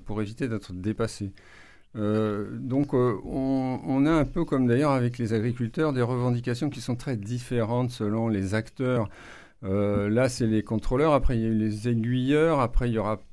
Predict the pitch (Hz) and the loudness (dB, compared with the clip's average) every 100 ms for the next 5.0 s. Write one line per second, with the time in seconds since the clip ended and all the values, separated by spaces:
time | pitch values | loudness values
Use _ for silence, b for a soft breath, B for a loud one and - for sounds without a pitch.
0 | 139 - 98 120 127 117 107 98 - 107 | -16 -14 -6 -2 -2 -2 -6 -6 -6 -4
1 | 107 120 - 147 160 143 98 101 101 101 | -4 -4 -2 0 2 2 0 0 0 -2
2 | 101 95 98 - - - 107 123 104 95 | -2 -4 -6 -12 -20 -16 -10 -6 -6 -6
3 | 104 98 - - 110 - 117 117 110 110 | -6 -8 -12 -10 -8 -4 -2 -2 -2 -2
4 | 123 123 156 156 147 139 127 123 139 143 | 0 0 0 2 2 0 0 2 2 0